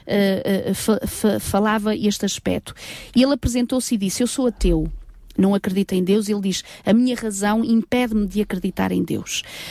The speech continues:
Mas tenho uma esposa muito crente e amo-a muito de todo o meu coração", dizia ele. "E por amor à minha esposa,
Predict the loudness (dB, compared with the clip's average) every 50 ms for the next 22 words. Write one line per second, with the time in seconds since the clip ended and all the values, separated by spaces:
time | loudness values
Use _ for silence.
0 | -16 -16 2 4 4 4 4 2 0 2 2 4 2 2 2 0 -2 -6 -6 -6
1 | -4 0 2 2 2 0 -2 -4 -4 0 2 2 2 2 0 -2 0 0 2 2
2 | 2 2 2 2 2 2 4 4 4 2 0 -2 -6 -12 -12 -12 _ _ -8 -8
3 | -8 0 0 0 2 2 2 2 2 2 2 0 0 -2 -4 -8 -8 -8 -10 -10
4 | -12 -18 -18 -2 2 2 2 4 2 2 2 2 2 0 -2 -6 -10 -14 -20 -20
5 | -16 -14 -14 -12 -12 -14 -14 -14 -16 -4 2 4 4 4 2 _ 2 2 2 2
6 | 0 -2 -2 0 0 0 0 0 0 2 0 0 0 -2 -4 -8 -6 -4 -2 -2
7 | -2 -2 0 -2 -2 -2